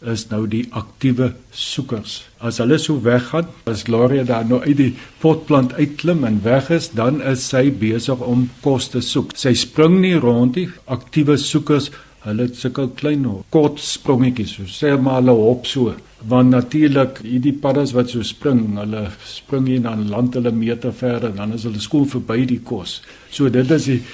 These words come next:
sit en wag voeders. Hulle is die wat spring. Hulle sit gewoonlik daar naby die water. Hulle wag maar vir 'n vlieg of 'n ding om naby hulle te kom. Hulle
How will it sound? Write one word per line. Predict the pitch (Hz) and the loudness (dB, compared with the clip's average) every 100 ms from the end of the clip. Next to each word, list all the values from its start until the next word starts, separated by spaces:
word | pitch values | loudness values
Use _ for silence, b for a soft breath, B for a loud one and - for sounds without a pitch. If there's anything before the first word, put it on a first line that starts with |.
| B | B
sit | - 170 170 | 0 2 4
en | 131 101 | 4 4
wag | 127 147 | 2 2
voeders. | - - 135 131 113 - - - | -6 -4 0 0 -2 -8 -20 -10
Hulle | 101 123 | 0 2
is | 131 | 2
die | 123 123 | 4 4
wat | 123 117 | 4 0
spring. | - 147 120 | -2 0 0
Hulle | 110 | 0
sit | 107 147 139 | -2 -4 0
gewoonlik | 135 143 147 127 | 2 4 4 2
daar | 123 | 4
naby | 123 117 123 143 | 6 6 2 2
die | 143 | 2
water. | 127 120 131 160 | 2 2 0 -2
Hulle | 151 110 98 | -2 -2 -2
wag | 110 127 | -4 -2
maar | 143 131 | -2 0
vir | 135 127 | 0 -2
'n | |
vlieg | - 156 156 | 0 -2 -2
of | 123 127 | -2 -4
'n | |
ding | 117 135 | -2 0
om | 127 117 | 0 0
naby | 107 110 135 | -2 -2 0
hulle | 131 123 | -2 -4
te | - | -4
kom. | 151 | -2
Hulle | 135 113 | 0 -2